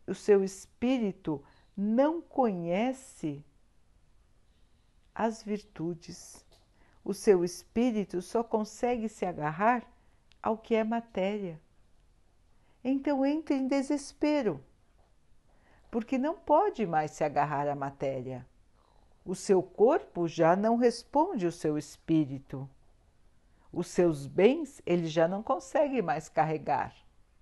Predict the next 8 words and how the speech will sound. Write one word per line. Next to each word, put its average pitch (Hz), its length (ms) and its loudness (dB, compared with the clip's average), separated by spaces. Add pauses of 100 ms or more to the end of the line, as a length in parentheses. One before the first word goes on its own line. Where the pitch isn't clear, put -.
(960)
A 151 80 -4
sua 151 300 -2
fala 180 720 0 (240)
já 165 240 4
não 277 260 2
é 392 120 2
mais 220 280 2
ouvida 143 720 0